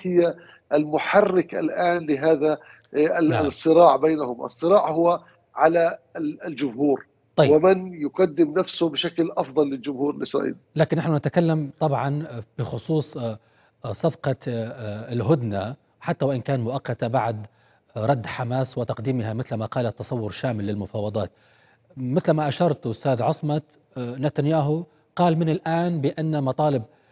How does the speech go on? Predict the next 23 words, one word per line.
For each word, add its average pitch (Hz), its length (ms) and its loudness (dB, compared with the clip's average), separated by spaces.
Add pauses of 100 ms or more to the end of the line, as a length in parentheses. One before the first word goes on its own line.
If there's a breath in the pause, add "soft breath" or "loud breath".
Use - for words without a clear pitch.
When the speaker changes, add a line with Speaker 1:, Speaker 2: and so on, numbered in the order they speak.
(180 soft breath)
Speaker 2:
حماس 135 480 -2
لا 120 160 -2
أساس 123 360 -4
لها 143 320 -2
وما 139 240 -2
تزال 127 440 0
حماس 123 360 -6
متعاندة، 107 580 -4
هذا 110 220 -4
كلامه. 98 420 -2 (460 soft breath)
لكن 143 500 -2
حتى - 320 -2
لو 170 160 2
اجتمع 147 540 -2 (120)
الكابينة 127 580 -2
الحربي 135 720 -2 (300 soft breath)
الإسرائيلي 123 680 -2
في 123 120 -4
وقت 131 300 -4
لاحق 127 340 -2
هذا 120 220 -4
اليوم 117 360 0
الجمعة 107 520 -2